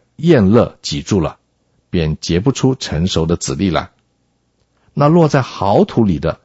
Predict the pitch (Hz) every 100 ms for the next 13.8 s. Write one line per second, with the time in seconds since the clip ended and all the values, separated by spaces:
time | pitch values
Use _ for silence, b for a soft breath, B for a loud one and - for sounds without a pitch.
0 | _ - 92 - 80 73 76 85 - 123
1 | 147 104 110 - _ _ _ _ - -
2 | 180 - 87 78 - 95 82 - 80 135
3 | - 82 85 - 160 107 82 85 92 -
4 | - 135 82 - _ _ _ 110 87 -
5 | 78 80 92 78 76 90 135 101 82 76
6 | - 76 - - 107 _ _ _ _ _
7 | _ _ _ _ - 135 190 160 - -
8 | 98 143 175 85 101 101 - 117 120 71
9 | - _ _ _ - 98 104 104 117 -
10 | 143 - - 95 85 113 - 190 151 107
11 | - - - 110 - 90 - 76 95 104
12 | - _ _ - 82 - 76 123 156 90
13 | - 78 76 - 95 95 78